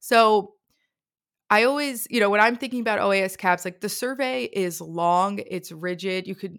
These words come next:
obviously you can look it up at any time. It'll be within one of the links in the episode notes. You can look at how the hospitals have done this. hop Ds are required in twenty twenty-four.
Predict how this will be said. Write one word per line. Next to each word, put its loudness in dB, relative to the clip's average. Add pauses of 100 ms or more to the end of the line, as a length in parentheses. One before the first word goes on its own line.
(120)
obviously 0
you -12
can -10
look -8
it -6
up -4
at -4
any -8
time. -2
It'll -6
be -8
within -8
one -10
of -6
the -8
links -8
in -16
the -10
episode -8
notes. -12 (220)
You -6
can -12
look -8 (100)
at 4
how -2
the -8
hospitals -2
have -4
done 0
this. -2
hop 4
Ds -6
are -6
required 0
in -8
twenty -12
twenty-four. -2